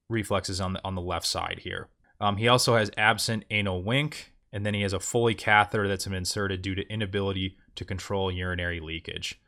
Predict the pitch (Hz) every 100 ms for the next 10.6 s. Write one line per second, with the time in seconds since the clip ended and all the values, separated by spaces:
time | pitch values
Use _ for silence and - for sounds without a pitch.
0 | _ - 95 104 113 117 110 110 101 98
1 | 101 92 95 92 90 87 98 87 87 82
2 | 85 - - _ _ - 95 90 87 90
3 | 92 90 - _ _ _ - 87 - 90
4 | 90 73 - - - - _ _ _ _
5 | _ _ _ _ _ _ _ _ _ _
6 | _ _ _ _ _ _ _ _ _ _
7 | _ _ _ _ - _ _ - 120 165
8 | 190 156 135 104 123 123 120 110 104 98
9 | 107 104 92 - 117 127 - 104 95 104
10 | - 131 - 131 127